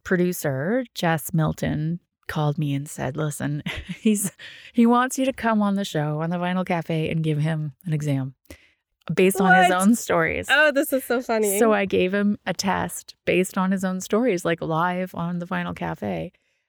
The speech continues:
Speaker 1: Um, and it tur-, it was so cool because it turned into, it was w-, one of his last shows, um, before he passed, which, again, I'm gonna be emotional about. Um, but it aired as a ten-minute interview,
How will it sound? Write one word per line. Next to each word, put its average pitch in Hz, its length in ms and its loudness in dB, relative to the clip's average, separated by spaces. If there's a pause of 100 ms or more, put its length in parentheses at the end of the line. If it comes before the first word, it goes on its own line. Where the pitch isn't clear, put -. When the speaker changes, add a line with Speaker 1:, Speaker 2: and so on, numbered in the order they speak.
(140)
Speaker 1:
Um, 165 580 -4
and 180 140 0
it - 160 -6
tur-, 208 240 -6
it 202 100 0
was 196 180 -2
so 220 360 0
cool 190 400 2
because 180 260 -6
it - 140 -6
turned 202 320 0
into, 190 640 -2
it - 40 0
was 196 180 0
w-, 185 140 -10 (220)
one 190 140 2
of 185 80 0
his 185 120 -6
last 170 220 -4
shows, 151 520 -2 (100)
um, 156 440 -2
before 170 320 -4
he 165 80 -2
passed, 156 460 -4
which, - 340 -10 (220)
again, 147 320 -10
I'm 160 80 -18
gonna 160 120 -20
be 151 220 -16 (720)
emotional 202 400 2
about. 156 340 2
Um, 165 460 -2 (240)
but 175 160 4
it 170 140 2
aired 214 260 2
as 185 100 -4
a 165 60 -6
ten-minute 160 500 -2
interview, 156 500 -4